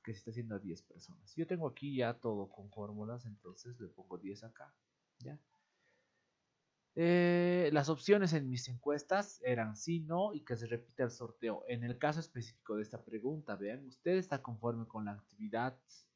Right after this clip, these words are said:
del canastón? Era la pregunta, ¿no? Y las opciones de la pregunta eran sí, no,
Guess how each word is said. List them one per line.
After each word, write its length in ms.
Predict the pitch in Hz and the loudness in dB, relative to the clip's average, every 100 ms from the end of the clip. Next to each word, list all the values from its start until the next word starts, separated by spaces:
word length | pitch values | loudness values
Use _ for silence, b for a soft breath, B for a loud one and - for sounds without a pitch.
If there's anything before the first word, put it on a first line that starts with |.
| _ _ _ _ _ _ _ _ _ | _ _ _ _ _ _ _ _ _
del 240 | 104 104 104 | -8 -8 -4
canastón? 1120 | 107 101 92 - - 104 101 107 127 185 190 131 | -4 -4 -8 -12 -6 -4 -2 -2 -2 -4 -10 -10
Era 420 | 104 98 120 127 | -8 -8 -8 -10
la 120 | 101 | -16
pregunta, 680 | - 123 139 170 165 135 110 _ _ _ _ _ _ _ _ _ _ _ _ _ _ _ _ - | -8 -6 -2 -2 -4 -6 -8 _ _ _ _ _ _ _ _ _ _ _ _ _ _ _ _ -14
¿no? 200 | 117 151 _ _ _ _ _ _ _ _ _ _ - | -12 -12 _ _ _ _ _ _ _ _ _ _ -4
Y 520 | 170 185 202 - - | 2 4 4 0 -2
las 180 | 127 117 | -2 0
opciones 360 | 127 - 135 127 | -2 0 2 4
de 100 | 117 | 2
la 140 | 110 | 2
pregunta 460 | 113 110 113 110 107 | 0 2 0 -2 -2
eran 200 | 107 107 | -2 -4
sí, 280 | - 160 151 | -6 -6 -4
no, 340 | 147 175 | -4 -6